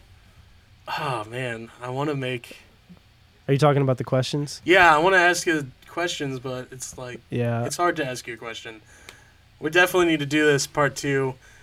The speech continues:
Speaker 1: Yours was definitely a lot more serious than mine was. Um,
Speaker 2: Yeah. Well, you know, here's the thing, man. Like, uh, and this is to your, to your, your speaking benefit. My whole life, like, when you lose everything, like, what am I gonna hide?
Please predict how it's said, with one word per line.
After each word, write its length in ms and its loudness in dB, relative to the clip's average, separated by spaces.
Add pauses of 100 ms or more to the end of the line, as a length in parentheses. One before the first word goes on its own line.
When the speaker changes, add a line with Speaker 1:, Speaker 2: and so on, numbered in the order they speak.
(140)
Speaker 1:
Yours 280 2
was 140 -2
definitely 400 4
a 40 4
lot 160 4
more 140 0
serious 400 0
than 100 -8
mine 320 -2
was. 480 -8 (460)
Um, 340 -2
Speaker 2:
Yeah. 220 -4 (680)
Well, 260 6
you 160 2
know, 200 6
here's 280 4
the 100 -6
thing, 380 0
man. 240 -4
Like, 260 -8 (720)
uh, 220 -4
and 80 0
this 140 0
is 200 -2
to 120 -6
your, 440 -4 (140)
to 100 -4
your, 360 -4
your 160 -6
speaking 480 -8
benefit. 460 -8
My 180 -4
whole 300 -2
life, 580 -6 (540)
like, 180 -6
when 120 2
you 100 4
lose 320 2 (140)
everything, 680 -4 (120)
like, 180 -6
what 200 4
am 100 4
I 60 4
gonna 180 0
hide? 320 -10